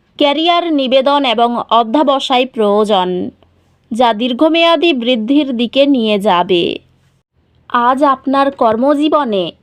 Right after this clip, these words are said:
একটি বৃদ্ধি আশা করুন, কারণ নতুন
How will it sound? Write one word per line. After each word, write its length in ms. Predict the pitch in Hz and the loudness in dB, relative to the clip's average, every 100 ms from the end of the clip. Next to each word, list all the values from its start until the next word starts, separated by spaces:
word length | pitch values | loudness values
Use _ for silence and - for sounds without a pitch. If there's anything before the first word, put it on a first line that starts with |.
| - | -2
একটি 320 | 285 - 339 | -2 -2 -2
বৃদ্ধি 500 | 262 233 226 214 269 285 | -2 -2 -6 -4 0 0
আশা 320 | 220 - 208 | 0 -4 -6
করুন, 400 | 190 196 190 190 180 190 247 _ _ _ _ _ | -2 -2 0 -2 -4 -8 -12 _ _ _ _ _
কারণ 260 | 285 285 311 285 | -2 0 0 -2
নতুন 360 | 269 262 302 | -4 -2 0